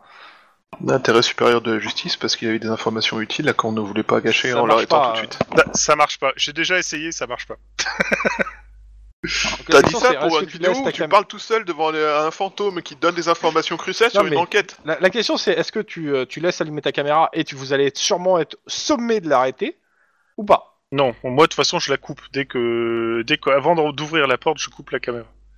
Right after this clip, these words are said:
Speaker 3: Maintenant, Max,
Speaker 1: Euh,
Speaker 3: tu fais
Speaker 1: moi,
Speaker 3: comme
Speaker 1: je la
Speaker 3: tu le
Speaker 1: laisse
Speaker 3: sens.
Speaker 1: jusqu'à ce qu'il me somme de l'arrêter, en fait. Parce que comme ça, ça n'est pas, c'est moins louche, en fait. Parce que j'explique que pour, euh, pour être sûr d'avoir les informations, on a dû
Speaker 2: De toute
Speaker 1: arrêter
Speaker 2: façon,
Speaker 1: la caméra
Speaker 2: il
Speaker 1: et
Speaker 2: vous
Speaker 1: faire
Speaker 2: voit
Speaker 1: l'histoire,
Speaker 2: rentrer,
Speaker 1: en
Speaker 2: il
Speaker 1: fait.
Speaker 2: vous dit, euh, si vous pouvez éteindre vos caméras, euh,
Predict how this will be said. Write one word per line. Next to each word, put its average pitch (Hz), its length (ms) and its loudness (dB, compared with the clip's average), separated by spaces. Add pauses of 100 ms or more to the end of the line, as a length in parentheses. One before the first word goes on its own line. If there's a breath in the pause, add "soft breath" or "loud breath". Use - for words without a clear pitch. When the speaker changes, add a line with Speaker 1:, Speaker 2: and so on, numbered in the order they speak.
(360 loud breath)
Speaker 3:
Maintenant, 151 300 2
Max, 139 260 4
Speaker 1:
Euh, 139 140 2
Speaker 3:
tu 131 80 0
fais 156 80 -6
Speaker 1:
moi, 196 100 2
Speaker 3:
comme 190 100 -2
Speaker 1:
je 165 60 -2
la 151 60 6
Speaker 3:
tu 147 60 0
le - 20 -2
Speaker 1:
laisse 185 140 4
Speaker 3:
sens. - 60 -6
Speaker 1:
jusqu'à 156 280 -2
ce - 80 -8
qu'il 139 180 -14
me 143 60 -16
somme 180 260 -2
de 151 100 -4
l'arrêter, 131 380 0 (300)
en 123 100 -2
fait. - 300 -8 (240)
Parce 135 180 4
que 160 80 0
comme 156 200 2
ça, 196 180 4
ça 151 180 -2
n'est 135 160 -8
pas, 143 200 4
c'est - 180 -6
moins 165 160 2
louche, 190 240 -4
en 139 80 -6
fait. - 300 -6 (340)
Parce 120 100 -6
que - 140 0
j'explique 196 340 -2
que 143 140 2
pour, 175 360 0
euh, 139 460 2
pour 143 240 0
être 139 60 0
sûr 175 260 -4
d'avoir 135 240 2
les 135 80 0
informations, 135 480 -4 (100)
on 123 100 -6
a 120 60 -2
dû 123 120 -8
Speaker 2:
De 143 40 0
toute - 20 -
Speaker 1:
arrêter 131 180 4
Speaker 2:
façon, 131 140 -2
Speaker 1:
la 240 80 0
caméra 147 240 2
Speaker 2:
il - 20 0
Speaker 1:
et - 20 -2
Speaker 2:
vous 160 60 -4
Speaker 1:
faire 175 80 4
Speaker 2:
voit 160 80 6
Speaker 1:
l'histoire, 156 180 0
Speaker 2:
rentrer, 233 40 -2
Speaker 1:
en 269 40 -4
Speaker 2:
il 247 60 -6
Speaker 1:
fait. 156 40 -14
Speaker 2:
vous 156 80 -8
dit, 175 220 -10
euh, 131 400 0 (160)
si - 160 -12
vous 139 60 -12
pouvez 151 180 -2
éteindre 143 260 -2
vos 135 120 -4
caméras, 139 600 0
euh, 113 220 -4